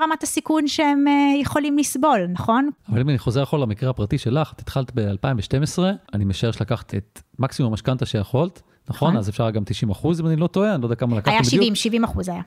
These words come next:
Speaker 2: שבעים אחוז, מדירה של, אה, עלתה בערך שלוש מאות עשרים, אה, זאת אומרת שלא היית צריכה להביא כל כך הרבה כסף מהבית.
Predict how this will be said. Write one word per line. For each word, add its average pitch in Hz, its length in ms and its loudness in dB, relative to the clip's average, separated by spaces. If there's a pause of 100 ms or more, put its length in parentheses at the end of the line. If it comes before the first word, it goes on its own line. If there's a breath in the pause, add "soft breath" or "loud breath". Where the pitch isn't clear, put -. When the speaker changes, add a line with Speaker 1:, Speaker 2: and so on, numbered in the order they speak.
Speaker 2:
שבעים 127 420 -2
אחוז, 180 380 0
מדירה 110 320 -2
של, 113 220 -2
אה, 104 460 0
עלתה 110 220 -4
בערך 110 200 -4
שלוש - 240 -2
מאות 113 120 -2
עשרים, 180 500 0 (380)
אה, 117 60 -4 (520)
זאת - 120 -16
אומרת 117 160 -2
שלא 131 120 0
היית 196 100 0
צריכה - 160 -6
להביא 117 160 -2
כל - 120 -4 (140)
כך - 260 -6
הרבה 92 200 -4
כסף - 320 -6
מהבית. 104 400 -2